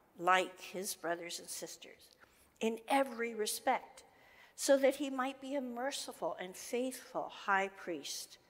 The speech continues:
in the service of God to make a sacrifice of atonement for the sins of the people. Because he himself was tested by what he suffered, he is able to help those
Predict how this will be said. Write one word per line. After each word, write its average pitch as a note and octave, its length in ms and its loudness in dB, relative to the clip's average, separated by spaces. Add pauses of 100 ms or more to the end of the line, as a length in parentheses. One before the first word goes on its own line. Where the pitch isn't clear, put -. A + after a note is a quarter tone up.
(300)
in F3 120 0
the E3+ 80 0
service G3 540 -2
of G3+ 100 -14
God C#3+ 300 -2 (840)
to - 100 -10
make F3+ 240 -2
a F3 40 -4
sacrifice E3 760 2
of E3 140 -16
atonement C4 680 -4
for - 140 -8
the D3+ 100 -10
sins F3+ 400 -6
of E3 140 -16
the F3 60 -20
people. E3 500 -10 (960)
Because A#3+ 380 4
he - 180 -4
himself C4+ 540 2
was A#3 180 -4
tested - 600 -4
by D#3+ 140 2
what E3 200 -6
he D#3+ 80 -12
suffered, - 560 -6 (800)
he G3+ 280 -2
is F3 160 -2
able F3 280 -4
to D#3 160 -10
help - 480 -2
those G#3+ 720 -4